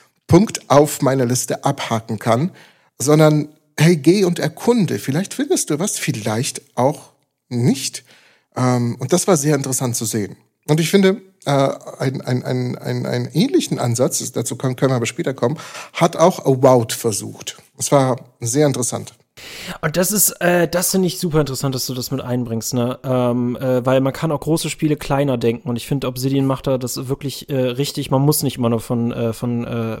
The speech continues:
Speaker 2: ne, von, von einem Extrem ins andere Extrem. Man kann auch in der Mitte bleiben. Ähm,
Speaker 1: Mhm.
Speaker 2: guter, guter Punkt.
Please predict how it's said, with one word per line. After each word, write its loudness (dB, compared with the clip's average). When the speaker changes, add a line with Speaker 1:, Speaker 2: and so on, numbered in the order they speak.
Speaker 2:
ne, 8
von, 6
von 4
einem 4
Extrem 0
ins -2
andere 0
Extrem. -2
Man 2
kann 0
auch 0
in -2
der 2
Mitte 0
bleiben. 0
Ähm, 8
Speaker 1:
Mhm. -4
Speaker 2:
guter, 4
guter 4
Punkt. 0